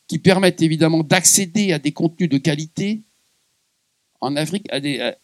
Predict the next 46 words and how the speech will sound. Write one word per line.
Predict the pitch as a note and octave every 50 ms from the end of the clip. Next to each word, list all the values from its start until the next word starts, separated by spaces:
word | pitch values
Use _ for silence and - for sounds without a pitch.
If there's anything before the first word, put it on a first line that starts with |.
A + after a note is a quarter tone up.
| _
à, | - - E3 - - - - - - _ -
à, | - A2 G#2 G2 F#2+ G#2+ -
à | - C#3
des | C3+ C#3+ D3
étudiants, | D3+ - D#3+ D3 C3+ D#3 F3+ G3 A3+ F#3+ D#3+ _
qui | - - -
permettent | - - F#3+ G3 A#3+ C4 D#4 C#4+ A3 E3
de | E3
relever | C#3+ C#3 F#3 G3 F3+ E3+ F#3+
à | E3
la | D#3+ D#3+ D3+
fois | D#3 - D#3 D3 C3
l'enjeu | C3 C#3+ D#3 E3+ E3+ D3 D#3+ F3 E3+
du | D#3+ C#3 C3
défi | C3 C3+ B2 - A#2
démographique, | A#2 A#2 A2+ A#2 G#2+ A2+ A#2+ - - F#3 B3 C#4+ - - - _ _ _ _ -
l'accès | D3 D#3+ G3 G3 - E3+ - - - F#3+ F3+ E3+
à | D#3 C3
un | B2+
support, | - - - - - - C#3 C3+
à | B2
des | B2+ B2
savoirs | - - B2+ C3 C3
de | B2 B2
qualité, | A#2+ - A#2 A2+ A#2 A2+ - - D#3 F#3+ C4 C4 - _ _ _ _ _ -
euh, | - -
et | B2+ C#3+
à | C#3
des | B2+ C#3 C3
coûts, | - - D#3+ E3+ C#3+ -
à | - B2+
des | B2 A#2+ B2+ A#2+
coûts | - C#3
accessibles. | B2+ A#2 - - A2+ - - - - - _ _ _ _ _ _ - - _ _ _ _ _ - - _ -
Alors | D#3 D#3+
quand | A#3 B3 A#3
vous | A3+ F#3
dites | F#3+ G3 F3
ça | - F#3 D#3+
aujourd'hui, | D3 C#3 C3+ D3 G#3+
vous | G3+ E3 C#3+
avez | C3 C3+
encore | B2+ - A#2+
beaucoup | C3 D3 D#3+ - - D#3+
de | C#3+
dirigeants, | - C3+ B2+ A#2 C3 C3 B2 C3 C3+ B2+ B2 A#2 G#2